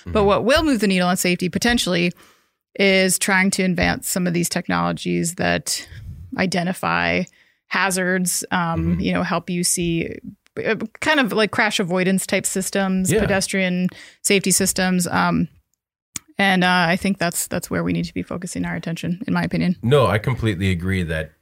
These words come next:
Speaker 2: technology should be the focus. Uh, and Jeff, I think that was a big part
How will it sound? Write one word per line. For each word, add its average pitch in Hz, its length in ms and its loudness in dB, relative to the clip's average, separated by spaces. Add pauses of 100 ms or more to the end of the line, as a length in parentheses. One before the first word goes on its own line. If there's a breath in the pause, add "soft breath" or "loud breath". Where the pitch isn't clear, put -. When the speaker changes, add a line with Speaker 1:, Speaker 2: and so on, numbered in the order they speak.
(160)
Speaker 2:
technology 95 500 -2
should 87 160 -4
be 92 100 0
the 85 100 0
focus. 85 580 -2 (380 soft breath)
Uh, 92 260 0 (100)
and 98 160 0
Jeff, 120 280 0
I 107 40 0
think 113 300 0
that 104 180 0
was 98 300 0
a 104 140 0
big 104 420 -4
part 98 420 0